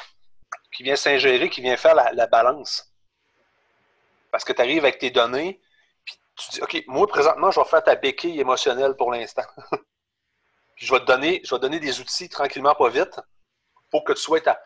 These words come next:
après ça, que tu puisses te gérer toi-même. » Parce que l'objectif, en finale, c'est que le client, le client, le membre, l'athlète soit cent pour cent autonome, qu'après ça, on a juste besoin de faire «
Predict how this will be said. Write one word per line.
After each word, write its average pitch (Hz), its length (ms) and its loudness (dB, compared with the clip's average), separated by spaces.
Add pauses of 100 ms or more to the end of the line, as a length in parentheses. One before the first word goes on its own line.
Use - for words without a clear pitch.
(320)
après 127 200 -4
ça, - 140 -6
que - 40 -20
tu - 80 -16
puisses 160 160 -6
te 127 120 0
gérer 127 280 -2
toi-même. » 127 440 -6
Parce - 120 -10
que 107 100 -6 (520)
l'objectif, 117 420 -6
en 123 120 2
finale, 131 360 0 (720)
c'est - 180 -10
que - 120 -10
le 113 60 -6
client, 139 520 -4 (200)
le 110 120 -10
client, 127 320 -4
le 107 100 -2
membre, 127 220 -2
l'athlète 135 420 0
soit 110 260 -4
cent 135 200 0
pour - 160 -6
cent 151 140 0
autonome, 131 500 -4 (140)
qu'après 110 280 -4
ça, - 140 -4
on 135 80 -6
a 110 60 -4
juste 131 200 -4
besoin 127 200 2
de - 60 -10
faire « 123 260 4